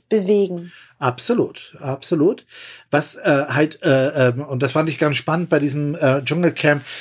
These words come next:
Speaker 2: was ja auch das Problem hat, dass wir so viele Sicherheiten haben und Gewohnheiten und,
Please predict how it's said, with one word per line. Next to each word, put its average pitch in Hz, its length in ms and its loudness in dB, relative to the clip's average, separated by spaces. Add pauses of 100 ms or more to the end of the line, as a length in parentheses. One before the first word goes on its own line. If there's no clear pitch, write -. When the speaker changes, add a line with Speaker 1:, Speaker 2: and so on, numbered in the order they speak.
(160)
Speaker 2:
was 131 160 -2
ja 170 80 -2
auch 151 80 -4
das 165 200 -2
Problem 131 520 2
hat, 196 140 -4
dass 165 160 -2
wir 151 100 2
so 139 80 -4
viele 147 300 0
Sicherheiten 185 800 -2
haben 131 340 -2
und 143 240 -4
Gewohnheiten 143 960 2
und, 147 340 0